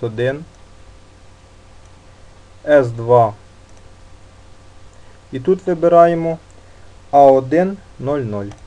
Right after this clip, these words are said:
Вибираємо реальне значення. Прив'язка.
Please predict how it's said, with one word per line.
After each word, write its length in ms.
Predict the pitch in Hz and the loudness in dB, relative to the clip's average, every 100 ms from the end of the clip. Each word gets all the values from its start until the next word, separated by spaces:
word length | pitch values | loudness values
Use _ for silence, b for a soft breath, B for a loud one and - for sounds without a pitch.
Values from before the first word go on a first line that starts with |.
| - - - - - - | -20 -20 -20 -20 -20 -20
Вибираємо 720 | 127 120 127 147 180 185 180 175 | -12 -8 0 2 2 0 -4 -6
реальне 460 | 117 117 123 135 127 | -4 -2 0 -2 -8
значення. 480 | 101 101 104 - 117 123 - - - - - - - - | -10 -12 -14 -20 -20 -20 -20 -20 -20 -20 -20 -20 -20 -10
Прив'язка. 420 | 139 120 101 | -6 -6 -8